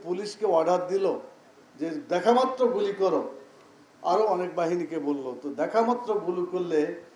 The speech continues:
এই পুলিশগুলার বিবেকটা কি বলে? সে কি ন্যায় কাজ করলো না অন্যায় কাজ করলো?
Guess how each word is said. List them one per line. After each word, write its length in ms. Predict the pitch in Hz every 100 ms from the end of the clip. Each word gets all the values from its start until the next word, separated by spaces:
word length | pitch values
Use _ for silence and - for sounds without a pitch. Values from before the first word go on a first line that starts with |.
| - - - -
এই 260 | 190 208 -
পুলিশগুলার 640 | 175 202 165 165 202 202 175 147
বিবেকটা 520 | 160 190 190 - 180
কি 200 | - 196
বলে? 280 | 151 120 101 - -
সে 200 | - 147
কি 120 | 180
ন্যায় 340 | 170 151 160 160
কাজ 220 | 196 196
করলো 340 | 214 226 226 220
না 80 |
অন্যায় 420 | 190 185 190 190 175
কাজ 260 | 165 139 143
করলো? 200 | 120